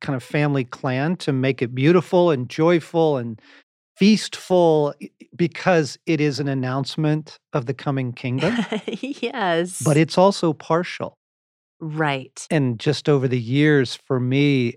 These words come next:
Speaker 1: ahead of time, I bless the partial.
Speaker 2: Oh, that's so important.
Speaker 1: I bless the partial. This can't possibly live up to my current, right here, November twenty-one,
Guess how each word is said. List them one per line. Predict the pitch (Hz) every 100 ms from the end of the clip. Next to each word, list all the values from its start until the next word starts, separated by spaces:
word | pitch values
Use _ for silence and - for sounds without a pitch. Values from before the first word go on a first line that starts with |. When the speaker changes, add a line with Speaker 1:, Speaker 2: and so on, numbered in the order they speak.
| -
Speaker 1:
ahead | 135 - 156
of | 156 123
time, | - 123 123 117 120
I | - 131
bless | 107 120 131 147 156 - -
the | 127
partial. | - - 113 107 - - - _ -
Speaker 2:
Oh, | - 135
that's | 135 131 123
so | - 135 123
important. | 120 - 120 117 113 107 -
Speaker 1:
I | 127 139
bless | 127 131 143 147 151 -
the | -
partial. | 120 - 143 160 - 127
This | 143 170
can't | - 202 -
possibly | - 160 196 - 156 135
live | 123 135 147 120
up | 147 135 -
to | - 139
my | 131 143 190 _
current, | - - 214 196 107 101 _ _ _ _ _ -
right | 139 151 165 -
here, | - 190 160 127 123 127 -
November | 151 139 131 117 151 160 147 143 135 127 _ _ -
twenty-one, | - 165 156 139 135 165 143 110 113 123